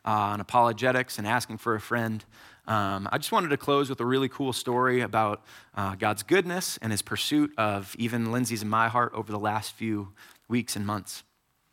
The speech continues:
Um, after J J passed, uh, a few months back, um, and kinda everything just went down with him,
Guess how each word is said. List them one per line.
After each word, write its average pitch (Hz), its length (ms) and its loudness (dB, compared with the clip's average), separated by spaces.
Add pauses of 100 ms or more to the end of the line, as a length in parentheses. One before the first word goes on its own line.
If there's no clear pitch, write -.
(840)
Um, 98 560 0 (120)
after 131 360 6
J 123 260 4
J 120 180 2
passed, 113 640 2 (100)
uh, 95 380 -2
a - 20 -8
few 139 180 0
months 139 220 2
back, 104 440 0 (680)
um, 98 340 -2
and 101 180 -6
kinda 117 200 4
everything 110 340 -2
just 101 140 -6
went 110 160 -2
down 110 220 0
with 107 140 -8
him, 104 280 -2